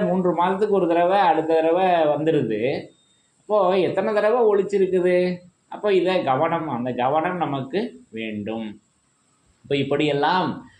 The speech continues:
அதை வேதத்தின் சிறப்பாக நம்ம இதெல்லாம் ஏற்கனவே வேதத்தின் சிறப்பாக படித்து தரிசனம் செய்திருக்கிறோம் அல்லவா? ஆக இப்படி அந்த உதவியினை விஞ்ஞான மகத்துக்கள் அவர்கள் தூல திருமேனியில் இருந்தப்ப செய்தார்கள். இன்றைக்கு அவங்க வேத திருமேனியாக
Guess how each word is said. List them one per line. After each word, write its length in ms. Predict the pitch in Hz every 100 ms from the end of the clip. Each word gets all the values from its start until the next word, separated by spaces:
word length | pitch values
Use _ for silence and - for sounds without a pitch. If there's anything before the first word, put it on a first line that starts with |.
| - -
அதை 140 | 120 117
வேதத்தின் 540 | 127 160 185 185 175
சிறப்பாக 500 | 151 151 147 147 139
நம்ம 220 | 143 139 131
இதெல்லாம் 300 | 131 147 143
ஏற்கனவே 500 | 131 143 139 147 147 117 - - _ _ 120
வேதத்தின் 460 | 151 156 156 143 135
சிறப்பாக 420 | 127 - 135 127
படித்து 380 | 120 123 127 143 123
தரிசனம் 460 | 123 127 143 131 131
செய்திருக்கிறோம் 560 | 123 127 127 127 127
அல்லவா? 320 | 123 120 123 104 - - 147
ஆக 100 | 165 160 131
இப்படி 280 | - 196 190
அந்த 200 | 165 156 143
உதவியினை 520 | 156 185 185 170 220 226 - - _ _ _ _ 104
விஞ்ஞான 420 | 107 147 214 254 254
மகத்துக்கள் 680 | 220 202 196 185 160 226 202 139
அவர்கள் 360 | 135 175 185 185 147
தூல 180 | 180 196
திருமேனியில் 640 | 190 180 180 180 180 170
இருந்தப்ப 400 | 160 165 170 175 156
செய்தார்கள். 640 | 131 131 131 120 104 120 127 127 - _ _ 123
இன்றைக்கு 540 | 170 208 208 - 240 233
அவங்க 220 | 170 175 180 147
வேத 220 | 156 220 208
திருமேனியாக 760 | 202 190 185 185 175 170 160